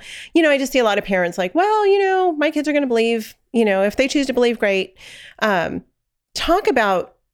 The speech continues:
your parents and your upbringing, and then how you have left that legacy for your own.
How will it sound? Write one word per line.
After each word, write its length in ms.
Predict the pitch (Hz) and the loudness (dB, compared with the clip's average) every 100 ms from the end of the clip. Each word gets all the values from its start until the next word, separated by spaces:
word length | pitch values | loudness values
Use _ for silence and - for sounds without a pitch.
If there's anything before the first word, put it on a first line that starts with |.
| _ - | _ -6
your 340 | 202 240 240 | 0 2 2
parents 400 | 247 190 156 160 | 0 -2 -2 -2
and 140 | 196 190 | 0 2
your 120 | 185 | 2
upbringing, 600 | 185 - 170 165 160 - | -2 -2 -2 -2 -4 -2
and 180 | 185 175 | -2 0
then 140 | 165 | -2
how 180 | 165 185 | -2 -2
you 300 | 185 208 220 | 0 0 0
have 240 | 208 170 | 0 -2
left 240 | 180 165 - | -2 -2 -4
that 120 | 160 | -4
legacy 380 | 156 156 - 160 | -4 -6 -8 -6
for 140 | - | -4
your 200 | 147 147 | -4 -4
own. 280 | 147 - | -4 -6